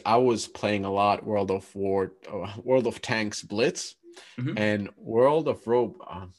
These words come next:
Speaker 1: it was World of Walking <laughs> Robots, but
Speaker 2: Walking
Speaker 1: but,
Speaker 2: War
Speaker 1: uh,
Speaker 2: Robots, yeah, the,
Speaker 1: <laughs>
Speaker 2: the
Speaker 1: Work-,
Speaker 2: first,
Speaker 1: Walking War Robots.
Speaker 2: the first name was that.
Speaker 1: Yeah, when, when the
Speaker 2: Uh,
Speaker 1: game came in, it was quite similar,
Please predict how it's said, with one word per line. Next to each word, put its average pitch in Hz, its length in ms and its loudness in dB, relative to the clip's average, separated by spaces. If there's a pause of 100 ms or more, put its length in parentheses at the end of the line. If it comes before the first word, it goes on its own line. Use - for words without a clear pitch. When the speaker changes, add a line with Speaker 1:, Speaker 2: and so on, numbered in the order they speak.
(520)
Speaker 1:
it 110 60 -8
was 104 180 -6
World 104 220 -2
of 98 80 -4
Walking 98 400 -4
<laughs> 107 80 2
Robots, 127 380 2
but 135 200 0 (100)
Speaker 2:
Walking 151 300 4
Speaker 1:
but, 127 100 6
Speaker 2:
War 131 180 6
Speaker 1:
uh, 127 60 6
Speaker 2:
Robots, 120 360 2
yeah, 113 120 2
the, 104 140 0
Speaker 1:
<laughs> 110 80 -2
Speaker 2:
the 185 60 4
Speaker 1:
Work-, 180 280 8
Speaker 2:
first, 156 100 2
Speaker 1:
Walking 147 320 4
War 123 200 4
Robots. 113 260 -2
Speaker 2:
the 127 80 0
first 135 280 -4
name 127 160 -2
was 117 360 -6
that. - 260 -12 (580)
Speaker 1:
Yeah, 147 120 6
when, 151 140 6
when 185 240 2
the 190 80 8
Speaker 2:
Uh, - 40 4
Speaker 1:
game 240 260 0
came 185 260 -2
in, 185 140 2
it 120 160 0
was 175 260 4
quite 226 380 -4
similar, 110 680 2